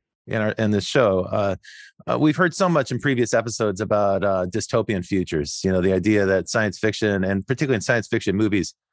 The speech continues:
it's a lot easier to portray a dystopia than it is to portray a utopia. Utopias tend to be boring and they're not dr-, great drama. And so Hollywood doesn't focus on those as much.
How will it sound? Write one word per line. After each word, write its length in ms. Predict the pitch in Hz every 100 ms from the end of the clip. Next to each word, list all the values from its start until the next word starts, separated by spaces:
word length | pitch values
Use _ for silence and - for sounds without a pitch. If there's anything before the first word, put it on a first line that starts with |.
| _ _ _ -
it's 200 | 139 160
a 60 |
lot 300 | 143 147 165
easier 360 | 156 156 120 87
to 80 | 95
portray 640 | - 104 - 120 110 101
a 80 | 90
dystopia 840 | 92 95 - 123 117 92 78 76
than 160 | 73 98
it 100 | 95
is 160 | 98 -
to 100 | 95
portray 500 | - 90 - 101 87
a 20 |
utopia. 560 | 95 110 101 87 87
Utopias 480 | 85 104 160 160 170
tend 220 | - 165
to 60 | 156
be 120 | 147
boring 480 | 110 113 151 101 73
and 120 | 92
they're 80 | 101
not 260 | 117 117 -
dr-, 220 | 113 -
great 200 | 117 92
drama. 360 | 107 113 110
And 180 | 90 92
so 160 | - 101
Hollywood 400 | 107 110 101 98
doesn't 240 | 101 95
focus 380 | - 117 - -
on 160 | 87 90
those 200 | 95 90
as 140 | 80
much. 300 | 87 110